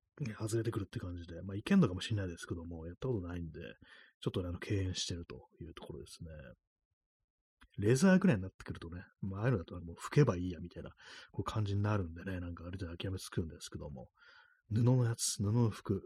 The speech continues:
ね、なんか洗えないとなっていう感じになりますね。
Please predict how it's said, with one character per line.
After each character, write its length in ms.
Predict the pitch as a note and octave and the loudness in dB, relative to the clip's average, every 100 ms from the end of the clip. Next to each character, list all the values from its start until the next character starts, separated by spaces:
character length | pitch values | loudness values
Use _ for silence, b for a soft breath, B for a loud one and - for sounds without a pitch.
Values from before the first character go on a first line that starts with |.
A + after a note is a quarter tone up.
| - | -8
ね、 280 | F2+ F2+ F2+ | -10 -8 -8
な 100 | F2 | -8
ん 40 | E2+ | -10
か 120 | F2 | -10
洗 160 | F2 F2+ | -8 -6
え 40 | |
な 100 | F#2 | -6
い 40 | F2+ | -6
と 120 | E2+ | -8
な 180 | F2 F2 | -8 -10
っ 40 | - | -10
て 80 | E2+ | -12
い 20 | |
う 40 | |
感 140 | F2+ E2 | -10 -10
じ 80 | E2+ | -8
に 60 | |
な 60 | F2 | -6
り 80 | F2+ | -8
ま 100 | F2 | -8
す 120 | |
ね。 80 | - | -12